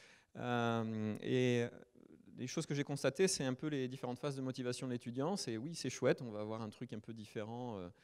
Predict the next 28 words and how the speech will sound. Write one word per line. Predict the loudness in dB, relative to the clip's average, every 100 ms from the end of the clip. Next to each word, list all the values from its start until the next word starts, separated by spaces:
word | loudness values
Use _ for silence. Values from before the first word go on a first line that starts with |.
| -20 _
de | -12
ce | -8
qu'on | -6
nous | -4
propose | -4 -2 0
d'habitude | 0 -4 -8 -10
comme | -8 -8
projet | -6 -4 0 0
à |
la | 0
fac, | -2 2 2 2
où | -4 -12
c'est, | -12 -8 -6 -4
euh, | -4 -6
des, | -8 -6 -6
euh, | -6 -8
projets | -10 -10 -10 -6 -8
d'un | -8 -10
chercheur | -10 -12 -8 -8
dans | -6 -8 -8
un |
labo | -6 -2 0 0
et | 0
il |
se | -4
dit « | -4
Ah | -4 -4
tiens, | -8 -12